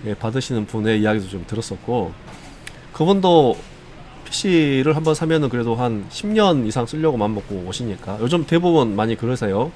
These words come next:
이백만 원대, 삼백만 원대 가는 피씨들은 오공칠공 Ti를 사야 되느냐, 구공칠공 엑스티를 사야 되느냐, 이 함정에 빠져가지고, 예, 오늘 결론 못 내리고 가셨거든요.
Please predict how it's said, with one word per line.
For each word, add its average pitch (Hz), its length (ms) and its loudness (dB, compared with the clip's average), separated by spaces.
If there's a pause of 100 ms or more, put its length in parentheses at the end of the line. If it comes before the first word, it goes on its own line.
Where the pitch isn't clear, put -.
(160)
이백만 123 340 2
원대, 104 180 -2
삼백만 135 280 -2
원대 113 180 -2
가는 104 180 -4
피씨들은 113 520 -6 (920)
오공칠공 139 560 4
Ti를 147 320 0
사야 127 200 -2
되느냐, 107 440 -4 (760)
구공칠공 139 500 2
엑스티를 123 320 0
사야 127 180 2
되느냐, 107 360 2
이 123 100 2
함정에 196 480 4
빠져가지고, 127 800 0 (600)
예, 95 260 -6 (500)
오늘 131 220 4
결론 127 260 4
못 123 100 4
내리고 131 300 4
가셨거든요. 110 600 -2